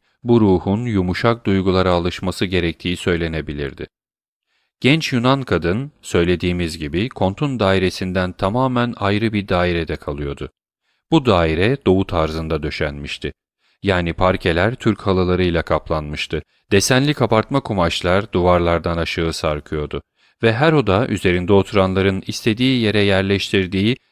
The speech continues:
yastık yığınlarının bulunduğu geniş bir divanla çepeçevre çevrilmişti. Haydi'nin yanında üç Fransız ve bir de Yunan hizmetçi kalıyordu.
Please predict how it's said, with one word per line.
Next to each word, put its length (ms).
yastık 460
yığınlarının 760
bulunduğu 640
geniş 420
bir 240
divanla 420
çepeçevre 640
çevrilmişti. 800
Haydi'nin 560
yanında 520
üç 240
Fransız 640
ve 180
bir 240
de 60
Yunan 460
hizmetçi 520
kalıyordu. 540